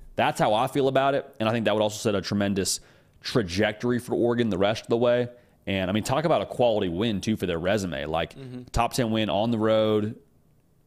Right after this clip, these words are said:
Speaker 1: Everybody's watching that one. Like, I think that would be a, uh,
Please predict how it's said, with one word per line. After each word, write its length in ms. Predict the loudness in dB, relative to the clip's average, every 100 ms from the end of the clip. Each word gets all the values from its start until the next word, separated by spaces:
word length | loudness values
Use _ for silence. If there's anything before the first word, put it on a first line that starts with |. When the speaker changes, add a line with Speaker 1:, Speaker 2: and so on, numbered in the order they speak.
| -2
Speaker 1:
Everybody's 380 | 0 2 0
watching 340 | 2 0 0 0
that 220 | 0 0
one. 420 | 0 0 0 -2
Like, 220 | -4 -4 -6 _ -6
I 120 | -4
think 140 | -2
that 140 | -2 -2
would 80 | -2
be 160 | -2
a, 180 | -2 -2 -2
uh, 120 | -4